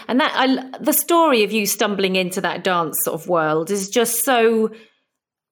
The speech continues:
incredible. So, you know, it doesn't even, sometimes you don't even have to seek that hobby, do you? It could just almost land in your lap, or it could be just,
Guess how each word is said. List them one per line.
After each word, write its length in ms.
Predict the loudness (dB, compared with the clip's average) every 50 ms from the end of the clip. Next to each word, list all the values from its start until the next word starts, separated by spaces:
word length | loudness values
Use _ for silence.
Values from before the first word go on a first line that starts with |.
| _ _ -8
incredible. 920 | -6 -6 -4 -2 -2 0 0 -2 -2 0 0 0 0 0 -2 -4 -6 -10 -14 -18 -6
So, 120 | -2 0 2
you 220 | 2 2 2 2
know, 160 | 4 4 4 4
it 220 | 4 2 2 2
doesn't 240 | 2 0 2 2 0
even, 340 | 2 4 4 2 2 0 -4
sometimes 340 | -2 -2 0 2 2 2 2
you 60 | 2
don't 160 | 2 2 2 2
even 160 | 0 0 0
have 160 | -2 -4 -4
to 80 | -4 -2
seek 400 | 0 0 0 0 -2 -4 -6 -6
that 120 | -6 -6
hobby, 320 | -4 -6 -6 -4 -6 -6
do 140 | -2 0 0
you? 180 | 2 2 2 2
It 140 | 0 0 -2
could 180 | -6 -6 -4
just 240 | -4 -6 -6 -6 -10 -12 _ _ _ _ _ _ _ _ _ 0
almost 480 | 2 2 4 4 2 2 2 0 0
land 240 | 0 0 0 0 -2
in 100 | -2 0
your 160 | 2 2 2
lap, 280 | 2 2 0 0 0 0
or 80 | 0 0
it 80 | 0 0
could 160 | 0 0 2
be 100 | 0 0
just, 320 | 2 0 0 0 -2 -6